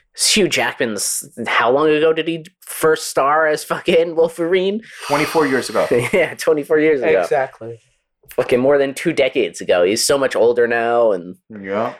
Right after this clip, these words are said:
Speaker 1: compared to him to what he looked like then, how he looks now.
Speaker 2: Oh, it's
Speaker 3: Big dog, they
Speaker 2: night
Speaker 3: didn't
Speaker 2: and
Speaker 3: even
Speaker 2: day.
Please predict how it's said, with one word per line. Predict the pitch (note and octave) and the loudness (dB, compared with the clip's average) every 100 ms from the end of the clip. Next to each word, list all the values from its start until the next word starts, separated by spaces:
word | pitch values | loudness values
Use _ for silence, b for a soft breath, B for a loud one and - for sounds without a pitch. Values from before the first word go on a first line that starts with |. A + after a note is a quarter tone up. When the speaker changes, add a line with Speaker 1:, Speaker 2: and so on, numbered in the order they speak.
| - | -6
Speaker 1:
compared | - D#3+ - E3+ F#3+ F3+ | -2 0 2 0 0 -2
to | E3+ C#3+ C3 - | -2 0 -2 -6
him | - D3 C#3+ D3+ C3 | -4 0 2 0 -4
to | - A#2+ | 0 2
what | B2 | 2
he | A2+ | 0
looked | A2 D3 - | -2 -2 0
like | C3 A#2+ | 0 0
then, | A2 B2 C3+ | 0 0 -2
how | - A#2 | -2 -4
he | A#2 A#2+ | 0 0
looks | A2+ C3 - | 2 0 -2
now. | G#2 G2+ F#2+ A2+ D#3 - - | -4 0 0 2 0 -2 -6
Speaker 2:
Oh, | G#2 | -6
it's | F2+ - - _ - | -6 -12 -14 _ -2
Speaker 3:
Big | D#3 E3+ | 0 2
dog, | F#3+ G3+ F3+ - A#2 | 2 2 2 -2 -6
they | B2 | -2
Speaker 2:
night | G3 | 0
Speaker 3:
didn't | A#3+ A3+ | 0 -2
Speaker 2:
and | A3 | -2
Speaker 3:
even | G#3+ | 0
Speaker 2:
day. | G3+ | 0